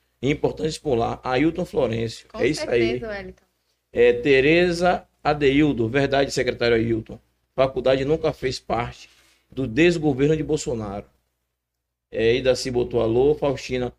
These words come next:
Speaker 1: Oi, Fal, beijo, Fal, seja bem-vinda aí, viu?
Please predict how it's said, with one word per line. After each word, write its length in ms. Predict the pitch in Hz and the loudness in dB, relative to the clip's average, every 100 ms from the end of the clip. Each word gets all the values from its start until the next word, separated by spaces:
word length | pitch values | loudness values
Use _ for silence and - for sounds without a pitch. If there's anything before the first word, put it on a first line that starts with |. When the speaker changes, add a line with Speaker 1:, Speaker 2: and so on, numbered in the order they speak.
| _ | _
Speaker 1:
Oi, 160 | - 139 | 0 0
Fal, 420 | 156 175 180 156 | 4 4 6 4
beijo, 300 | 160 190 165 | 4 4 4
Fal, 340 | 156 160 160 151 | 2 4 4 2
seja 160 | 156 | 0
bem-vinda 460 | 170 170 135 165 160 | 0 0 0 0 2
aí, 200 | 151 170 | 4 4
viu? 300 | 156 180 - | 4 2 0